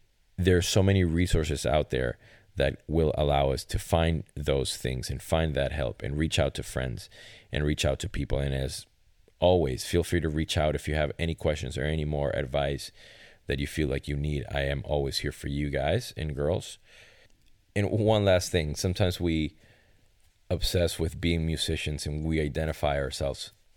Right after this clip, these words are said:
with being musicians. But at the end of the day, we're people.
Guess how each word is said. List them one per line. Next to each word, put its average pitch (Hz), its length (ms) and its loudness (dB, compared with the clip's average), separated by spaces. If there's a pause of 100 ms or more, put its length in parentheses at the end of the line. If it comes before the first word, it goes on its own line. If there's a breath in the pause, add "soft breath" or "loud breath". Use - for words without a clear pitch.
(640)
with 95 360 0
being 71 240 -2
musicians. - 580 -10 (420 loud breath)
But 78 120 0
at 80 100 0
the 90 140 2
end 104 100 4
of 95 60 0
the 85 60 0
day, 82 200 0
we're 73 200 -2
people. - 500 -6